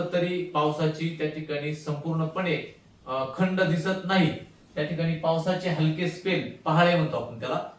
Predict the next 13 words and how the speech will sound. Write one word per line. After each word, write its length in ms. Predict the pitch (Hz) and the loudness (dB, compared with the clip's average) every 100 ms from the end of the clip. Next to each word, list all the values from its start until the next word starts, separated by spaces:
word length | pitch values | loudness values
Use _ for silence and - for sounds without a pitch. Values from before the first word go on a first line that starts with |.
| - _ | -20 _
की 100 | 160 | -12
सटकारे 460 | 147 165 - 160 151 | -4 -4 0 2 2
ते 300 | - 170 156 | 0 -8 -8
येतच 280 | 170 165 165 | -4 -2 2
राहतील. 500 | 165 - 151 160 - - - - | 4 4 4 0 -4 -20 -20 -12
त्याच्यामुळे 300 | 151 170 170 | -4 -2 0
पावसात 520 | 170 165 160 170 - | 2 2 2 0 -2
मोठा 300 | 151 160 156 | -2 0 0
खंड 160 | 160 143 | 0 0
त्या 160 | 143 143 | -2 -6
ठिकाणी 300 | 147 135 135 | -8 -8 -10
दिसत 380 | 151 160 160 | -6 -4 -4
नाही. 260 | 165 170 123 | 0 0 -2